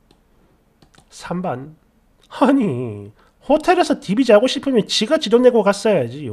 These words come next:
왜 자식들 돈으로 가고 룸서비스까지 받아 처먹나 그래?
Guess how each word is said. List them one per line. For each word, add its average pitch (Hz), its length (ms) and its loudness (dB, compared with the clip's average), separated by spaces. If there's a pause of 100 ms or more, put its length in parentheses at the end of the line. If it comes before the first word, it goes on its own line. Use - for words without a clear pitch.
왜 320 380 4
자식들 247 480 0
돈으로 190 340 2
가고 180 280 0
룸서비스까지 185 880 -4
받아 175 240 0
처먹나 180 560 0
그래? 123 280 -8